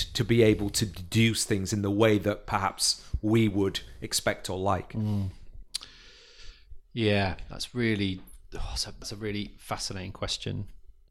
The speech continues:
Speaker 1: The problem is I'm generalizing massively, and so is he, and you kind of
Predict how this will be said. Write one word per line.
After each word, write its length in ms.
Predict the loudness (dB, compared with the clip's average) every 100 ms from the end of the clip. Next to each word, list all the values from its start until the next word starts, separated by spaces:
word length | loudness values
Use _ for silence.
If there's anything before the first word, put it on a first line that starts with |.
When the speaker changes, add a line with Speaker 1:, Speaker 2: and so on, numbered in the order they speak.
| 0
Speaker 1:
The 80 |
problem 260 | 6 6 8
is 100 | 6
I'm 100 | 6
generalizing 640 | 6 6 8 8 6 6 4
massively, 380 | 4 4 2 2
and 100 | 6
so 180 | 6
is 120 | 8 8
he, 280 | 6 6 2
and 180 | 0 4
you 120 | 4
kind 360 | 4 4 4 4
of 360 | 0 -4 -10